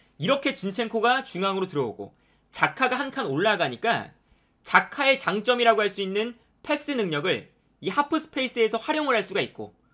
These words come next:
동시에 자카가 올라가서 플레이하다 보니까 후방에서 역습을 차단하는 역할을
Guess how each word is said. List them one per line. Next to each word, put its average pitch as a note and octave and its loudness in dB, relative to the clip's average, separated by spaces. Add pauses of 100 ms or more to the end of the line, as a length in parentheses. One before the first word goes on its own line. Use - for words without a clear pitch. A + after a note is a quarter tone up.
(140)
동시에 F3 -2 (380)
자카가 A#3 2
올라가서 A#3+ 2
플레이하다 F3+ 0
보니까 A#2 -4 (340)
후방에서 C4+ 2 (180)
역습을 F#3 0
차단하는 C#4+ 2
역할을 G3 -2